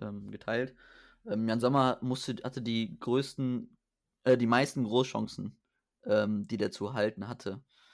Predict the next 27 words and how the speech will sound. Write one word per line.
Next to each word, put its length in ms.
äh, 260
mit 180
zweiunddreißig. 840
Also 160
danach 320
kommt, 400
äh, 640
äh, 20
Bochum 440
mit 100
neunundzwanzig 720
und 180
dann 240
<laughs> 140
Frankfurt 360
ist 40
auch 60
noch 140
drin 200
und 100
Greuther 300
Fürth, 340
weißt 280
du, 80
also 280
in 140
dieser 400